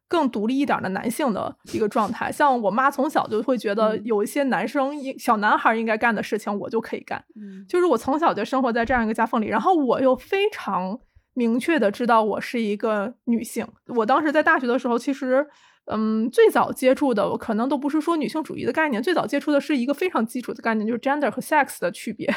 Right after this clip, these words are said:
Speaker 2: 嗯，是。
Speaker 1: 就是生理性和心理性的，
Speaker 2: 生理性别与社会性别，对，对，对。
Speaker 1: 对，
Speaker 2: 嗯，
Speaker 1: 社会性别这样的一个状态。
Speaker 2: 嗯。嗯。
Speaker 1: 从那个时候，然后我在上课的时候才发现，哦，我好像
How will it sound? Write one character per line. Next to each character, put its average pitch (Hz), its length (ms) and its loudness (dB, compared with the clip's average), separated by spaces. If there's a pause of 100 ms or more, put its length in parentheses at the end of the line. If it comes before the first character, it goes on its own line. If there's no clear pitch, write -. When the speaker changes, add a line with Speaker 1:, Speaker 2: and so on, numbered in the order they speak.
Speaker 2:
嗯， 190 400 -8
是。 196 220 -10
Speaker 1:
就 302 240 -4
是 - 80 -4
生 403 240 -2
理 381 40 0
性 320 140 2
和 262 80 0
心 - 0 -
理 202 100 -4
性 240 120 -2
的， 226 100 0
Speaker 2:
生 - 0 -
理 - 0 -
性 - 0 -
别 349 60 -4
与 - 20 -4
社 349 160 0
会 208 160 -2
性 196 160 -4
别， - 140 -4 (100)
对， 196 240 -2
对， 165 220 -6
对。 - 280 -12
Speaker 1:
对， 262 120 2
Speaker 2:
嗯， 214 200 2
Speaker 1:
社 277 200 0
会 254 100 4
性 208 160 -4
别 214 160 -6
这 220 80 -4
样 208 140 0
的 196 60 -8
一 202 40 -6
个 220 80 -4
状 233 220 -2
态。 240 160 -4
Speaker 2:
嗯。 180 60 -10
嗯。 - 40 -20 (240)
Speaker 1:
从 349 140 -4
那 403 100 2
个 381 80 2
时 285 80 0
候， 277 180 6
然 233 140 2
后 285 180 6
我 214 120 2
在 233 120 -2
上 269 160 -2
课 269 80 0
的 240 80 0
时 233 60 0
候 226 60 0
才 247 80 -4
发 247 180 0
现， 254 200 -2
哦， 233 380 2 (300)
我 277 180 4
好 320 220 4
像 254 500 0